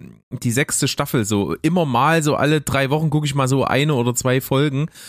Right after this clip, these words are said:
Und bis jetzt, muss ich sagen, ist bei dieser Staffel jede Fol-, äh, jede Folge mindestens eine neun, meistens mit Tendenz zur zehn. Die Staffel ist so perfekt bis jetzt.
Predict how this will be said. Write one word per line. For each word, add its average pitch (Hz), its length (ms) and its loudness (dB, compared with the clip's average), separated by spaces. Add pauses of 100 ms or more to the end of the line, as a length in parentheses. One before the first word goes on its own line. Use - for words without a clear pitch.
(340)
Und 127 220 0
bis - 220 0
jetzt, 165 400 0
muss 127 160 0
ich 120 80 -2
sagen, 117 260 0
ist - 160 -4
bei 113 140 0
dieser 117 240 -2
Staffel - 360 -2
jede 127 360 2
Fol-, 127 420 0
äh, 85 80 -4
jede 147 300 0
Folge 131 320 0
mindestens 151 580 0
eine 135 80 2
neun, 131 400 2 (300)
meistens 131 480 0
mit 127 140 0
Tendenz 117 480 0
zur 110 120 0
zehn. 123 300 0
Die 101 100 -2
Staffel - 320 -2
ist - 300 -2
so 143 140 2
perfekt - 540 -4
bis - 160 -4
jetzt. - 320 -2